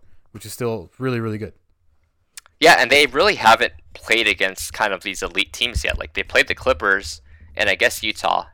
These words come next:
Speaker 2: and that's about it in terms of kind of the best teams in the league. So that Denver game, the game we're gonna record after, after that game's over with, that's gonna be really their first test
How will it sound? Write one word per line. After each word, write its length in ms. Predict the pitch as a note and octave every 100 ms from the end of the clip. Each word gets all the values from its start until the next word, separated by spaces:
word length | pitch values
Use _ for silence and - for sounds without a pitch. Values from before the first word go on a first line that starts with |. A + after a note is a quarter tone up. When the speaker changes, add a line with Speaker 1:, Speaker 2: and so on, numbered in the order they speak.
| -
Speaker 2:
and 300 | - G2 F#2
that's 300 | F#2 F2 -
about 240 | - F2 F2+
it 120 | -
in 120 | - F#2+
terms 320 | - F#2+ F#2
of 240 | F2+ E2+ _ _ _ _
kind 180 | A2 G2+
of 60 |
the 80 | F2+
best 300 | - G2 -
teams 260 | G#2 F#2+ F#2+
in 120 | E2+
the 60 |
league. 140 | G#2 G#2
So 180 | G#2 G2+
that 260 | A2+ C3
Denver 280 | - B2+ C3
game, 340 | A2+ G#2+ G2 F#2+ _ _ _ _ -
the 80 |
game 200 | A2 G#2
we're 140 | F#2 F#2+
gonna 180 | F#2+ F2+
record 420 | F2+ - F#2 F2 - -
after, 420 | F#2 - F2+ E2+ _ -
after 220 | - -
that 80 | F#2
game's 220 | F#2 F2+ G2
over 220 | G#2+ G2
with, 220 | F#2 -
that's 240 | G#2 G#2+
gonna 140 | - A2
be 120 | G2+
really 280 | F#2 G2 F#2+
their 140 | F#2
first 360 | - G#2 - -
test 420 | - G#2 - -